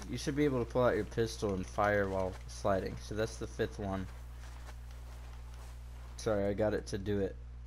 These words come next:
But, like, while sliding like that, like, that's kinda what I wanted to do, just, like, hold square and do, like, manually, but, like, if, like, the main animation in game, like, that type of slide, like, I know if you're, like, rolling down the hill, like,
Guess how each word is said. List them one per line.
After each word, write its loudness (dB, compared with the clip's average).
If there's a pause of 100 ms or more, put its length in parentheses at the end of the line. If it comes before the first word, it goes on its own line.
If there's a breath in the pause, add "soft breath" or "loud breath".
(580 loud breath)
But, 2
like, 0
while 6
sliding 4
like 0
that, 2
like, 2 (720)
that's 0
kinda 4
what 4
I 6
wanted 2 (340)
to -4
do, -2
just, -4
like, 2
hold 2
square 2
and 2
do, 2
like, 0
manually, 2
but, 2
like, 0 (320)
if, 2 (340)
like, 2 (460)
the 4
main 4 (200)
animation 0
in -2
game, 0
like, -4
that 4
type 0
of -2
slide, 2
like, 2
I 2
know 4
if 0
you're, 4
like, 4 (360)
rolling 4
down 2
the 0
hill, 2
like, -2